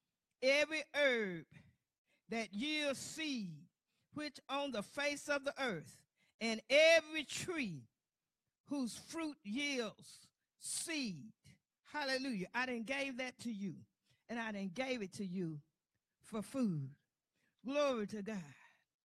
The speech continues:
So Adam, our children, is a blessing. Is a blessing. He promised food for us. God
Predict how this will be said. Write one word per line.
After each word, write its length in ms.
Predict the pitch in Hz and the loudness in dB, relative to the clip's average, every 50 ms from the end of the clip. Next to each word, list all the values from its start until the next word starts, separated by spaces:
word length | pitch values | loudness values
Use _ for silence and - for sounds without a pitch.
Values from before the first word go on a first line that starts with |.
| _ _ _ _ _ _ _ _ _ _ _ _ _ - | _ _ _ _ _ _ _ _ _ _ _ _ _ -16
So 320 | - - - 285 262 254 - 302 311 294 | -12 -6 -4 -2 -2 -2 -2 -4 -8 -6
Adam, 300 | 269 233 185 151 147 127 101 92 _ _ _ _ _ _ _ _ _ _ _ _ _ _ _ _ - | -6 -6 -6 -8 -8 -12 -14 -18 _ _ _ _ _ _ _ _ _ _ _ _ _ _ _ _ 0
our 320 | 254 285 302 311 294 285 | 0 0 2 2 0 0
children, 760 | 269 - - - 359 381 359 339 294 240 175 170 147 131 127 120 135 127 _ _ _ _ _ _ _ _ _ _ _ _ _ _ _ - | -2 -2 -4 -4 -4 -4 -2 -2 -2 -2 -2 -4 -6 -6 -6 -10 -14 -20 _ _ _ _ _ _ _ _ _ _ _ _ _ _ _ -6
is 200 | 262 269 240 196 | -2 -2 -2 0
a 80 | 214 196 | -2 -4
blessing. 600 | 175 175 233 254 262 240 220 - - 196 160 131 - - _ _ _ _ _ _ _ _ _ _ _ _ _ _ _ _ _ _ _ _ _ _ _ _ _ _ _ _ _ _ _ _ _ _ _ _ _ _ _ _ _ _ _ _ _ | -2 -4 -4 -4 -4 -6 -8 -8 -8 -8 -10 -10 -12 -18 _ _ _ _ _ _ _ _ _ _ _ _ _ _ _ _ _ _ _ _ _ _ _ _ _ _ _ _ _ _ _ _ _ _ _ _ _ _ _ _ _ _ _ _ _
Is 160 | - 254 214 202 | -8 -8 -6 -8
a 80 | 214 | -8
blessing. 460 | 190 202 220 202 175 147 - - - - - _ _ _ _ _ _ _ _ _ _ _ _ _ _ _ _ - | -8 -8 -10 -10 -10 -12 -16 -18 -20 -20 -20 _ _ _ _ _ _ _ _ _ _ _ _ _ _ _ _ -6
He 220 | - 330 330 311 | -2 -2 -2 -2
promised 680 | - - - - 320 370 392 415 403 392 330 285 - - - | -2 -2 -4 -2 0 0 0 0 -2 -2 -4 -4 -4 -8 -14
food 520 | - 311 320 311 285 233 190 170 143 131 - _ _ _ _ _ _ _ _ _ _ _ _ _ _ _ _ _ _ - - | -10 -8 -6 -4 -4 -4 -4 -6 -8 -10 -14 _ _ _ _ _ _ _ _ _ _ _ _ _ _ _ _ _ _ -14 -10
for 120 | - 269 | -8 -8
us. 340 | - - 233 214 160 131 - _ - - - - _ _ _ _ _ _ _ _ _ _ _ _ _ _ _ - 175 | -6 -6 -6 -8 -8 -10 -16 _ -20 -20 -20 -20 _ _ _ _ _ _ _ _ _ _ _ _ _ _ _ -16 -8
God 600 | - 311 349 370 370 381 330 269 214 180 143 | -4 -4 -2 -2 -2 -2 -2 -4 -4 -6 -10